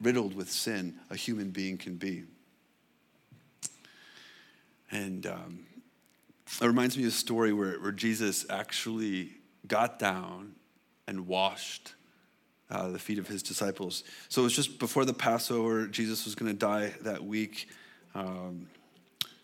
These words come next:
d-, the book of John, the writer John tells us that he,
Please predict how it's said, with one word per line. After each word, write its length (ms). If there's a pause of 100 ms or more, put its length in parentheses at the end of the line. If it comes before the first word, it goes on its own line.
(160)
d-, 100
the 120
book 200
of 140
John, 460 (500)
the 100
writer 220
John 240
tells 260
us 160
that 240 (180)
he, 260